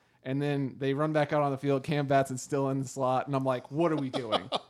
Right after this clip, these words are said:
Speaker 1: What are we doing?" And then they throw that screen pass to him. It works like a charm. He gets the first down. And I'm just like,
Speaker 2: Yeah.
Speaker 1: "Well, I'm gonna shut up.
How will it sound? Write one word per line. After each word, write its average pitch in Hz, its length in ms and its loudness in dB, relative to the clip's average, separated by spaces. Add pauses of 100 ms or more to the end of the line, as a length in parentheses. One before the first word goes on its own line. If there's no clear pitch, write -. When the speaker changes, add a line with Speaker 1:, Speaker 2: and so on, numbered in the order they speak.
(100)
Speaker 1:
What 196 220 12
are 190 80 12
we 165 100 10
doing?" 147 300 4
And 143 120 -2
then 147 320 0
they 131 140 0
throw 151 320 0
that 143 340 2
screen 151 320 0
pass 131 260 2
to 135 120 -2
him. 127 320 -2
It 127 80 -4
works 135 280 0
like 139 100 2
a 127 80 -2
charm. 127 400 2
He 120 80 -4
gets 127 140 -4
the 123 60 -12
first 131 220 -2
down. 127 200 0
And 123 100 -2
I'm 123 80 -4
just 120 180 -8
like, 120 140 0
Speaker 2:
Yeah. 92 80 -4 (320)
Speaker 1:
"Well, 175 120 4
I'm 160 80 4
gonna 127 140 -2
shut 120 240 -6
up. 110 220 -8